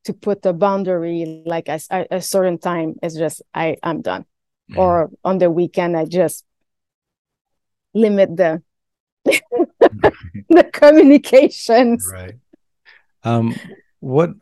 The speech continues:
Speaker 2: what part of being a stunt coordinator kinda surprised you? Are you actually reading the screenplays? Or are you more talking to the director? And, like,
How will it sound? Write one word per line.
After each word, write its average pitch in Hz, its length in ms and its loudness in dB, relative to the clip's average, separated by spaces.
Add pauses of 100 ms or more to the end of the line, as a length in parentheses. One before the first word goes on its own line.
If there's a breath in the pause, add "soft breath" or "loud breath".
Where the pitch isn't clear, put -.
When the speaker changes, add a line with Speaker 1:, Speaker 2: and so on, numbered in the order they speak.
Speaker 2:
what 151 420 -2
part 180 220 0
of 135 100 0
being 123 160 4
a 107 60 0
stunt - 360 -8
coordinator 101 600 -2
kinda 90 280 -4
surprised 90 500 -6
you? 95 80 -2
Are 98 60 -2
you 139 180 4
actually 135 300 -2
reading 107 340 -2
the 95 60 -6
screenplays? 123 760 -2
Or 95 40 -2
are 90 60 -2
you 98 120 -2
more 98 220 -4
talking 98 400 -6
to 92 100 -6
the 90 140 -6
director? 104 760 0
And, 90 180 -6
like, 92 200 -14